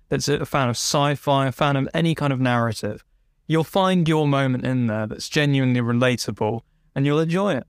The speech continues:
I think this is one of those films which it's so intimate on the silver screen and on the small screen, I should say. It feels like you're watching someone's tape, if you will,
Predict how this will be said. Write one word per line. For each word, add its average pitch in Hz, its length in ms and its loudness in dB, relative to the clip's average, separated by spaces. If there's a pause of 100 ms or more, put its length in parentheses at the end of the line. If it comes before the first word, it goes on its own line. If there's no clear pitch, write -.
I 156 160 2
think 185 300 0
this 170 140 -2
is 170 100 -2
one 175 160 0
of 180 80 0
those 175 200 -2
films 127 420 -2 (320)
which - 320 -4 (600)
it's 175 200 -2
so 202 280 0
intimate 170 500 0 (140)
on 156 160 2
the 135 60 0
silver 160 360 0
screen 135 340 -2
and 143 140 0
on 139 160 0
the 123 80 0
small 160 260 -2
screen, 120 200 -4
I 113 80 -4
should - 140 -14
say. - 260 -6 (600)
It 190 160 -4 (160)
feels 220 400 0
like 175 160 4
you're 160 200 0
watching 143 880 0 (500)
someone's 143 680 0
tape, 131 500 -4 (200)
if 131 180 -2
you 120 140 4
will, 101 320 -4